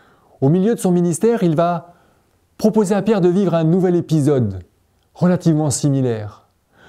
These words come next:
Dans cette occasion où Jésus marche sur l'eau de nuit pour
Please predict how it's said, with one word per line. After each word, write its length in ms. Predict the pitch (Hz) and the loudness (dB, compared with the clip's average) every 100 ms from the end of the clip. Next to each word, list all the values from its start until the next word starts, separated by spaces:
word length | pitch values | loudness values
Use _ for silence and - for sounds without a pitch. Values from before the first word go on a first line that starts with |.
| - _ _ _ - | -20 _ _ _ -4
Dans 540 | 175 196 190 151 - _ _ _ _ | 0 0 0 -2 -6 _ _ _ _
cette 180 | - 165 | 0 2
occasion 420 | 196 196 185 262 | 2 2 2 2
où 80 | 220 | 2
Jésus 260 | 160 180 190 | 2 2 0
marche 300 | 196 - 175 | 0 0 -2
sur 280 | - 185 | 2 2
l'eau 240 | 175 220 262 | 2 2 2
de 160 | 180 | 2
nuit 320 | 190 180 226 254 | 2 2 0 0
pour 420 | - 190 190 | 2 2 0